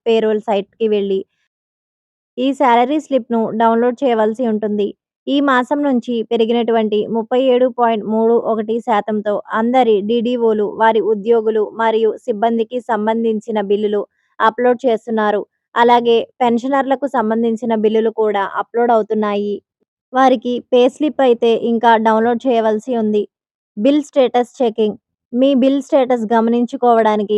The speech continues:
బిల్ స్టేటస్ లింక్ మనకు ఇక్కడ ఇవ్వబడింది. ఇక్కడ యూజర్ నేమ్ సీఎఫ్ఎంఎస్ నెంబర్‌గా తీసుకోవాలి. పాస్వర్డ్, సీఎఫ్ఎంఎస్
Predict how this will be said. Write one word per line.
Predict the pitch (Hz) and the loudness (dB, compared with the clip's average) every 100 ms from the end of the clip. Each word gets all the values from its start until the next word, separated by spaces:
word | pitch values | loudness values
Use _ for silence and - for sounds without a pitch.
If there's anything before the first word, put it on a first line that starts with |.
| 202 | -2
బిల్ | 214 240 262 | 0 0 0
స్టేటస్ | - 240 226 226 226 | -2 -2 -2 -6 -4
లింక్ | 220 214 | -4 -2
మనకు | 220 208 208 185 | -2 -2 -2 -2
ఇక్కడ | 208 220 226 | -2 0 0
ఇవ్వబడింది. | 233 208 214 214 208 208 202 - - | 0 0 0 0 0 0 -2 -4 -8
ఇక్కడ | 226 247 233 214 208 | -4 0 2 0 0
యూజర్ | 233 226 247 240 220 | 0 2 2 0 0
నేమ్ | 226 214 214 | -2 -4 -10
సీఎఫ్ఎంఎస్ | 247 247 240 254 233 226 226 226 | -4 0 0 0 0 0 -2 -2
నెంబర్‌గా | 220 220 208 226 | 0 0 0 -2
తీసుకోవాలి. | 226 220 - - 208 208 208 - _ _ _ | -2 -6 -6 0 2 2 0 -6 _ _ _
పాస్వర్డ్, | 254 247 262 277 254 240 226 | 4 4 2 0 0 0 -4
సీఎఫ్ఎంఎస్ | 254 262 247 262 233 233 | -2 0 2 2 0 0